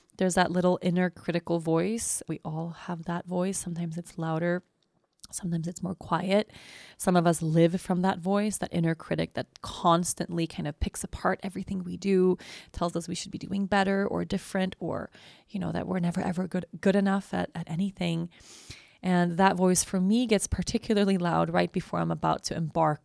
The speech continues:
on something big. So yeah, like the completion of a project or,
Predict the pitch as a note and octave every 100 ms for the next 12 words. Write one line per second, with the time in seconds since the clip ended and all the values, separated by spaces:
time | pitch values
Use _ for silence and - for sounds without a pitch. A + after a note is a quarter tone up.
0 | - D3+ - - D3+ - G3 - - -
1 | - - - _ _ _ _ _ _ -
2 | C4 B3 - - F#3+ G#3 G3 G#3 - F#3+
3 | E3 - E3 D#3+ - - - D#3+ - -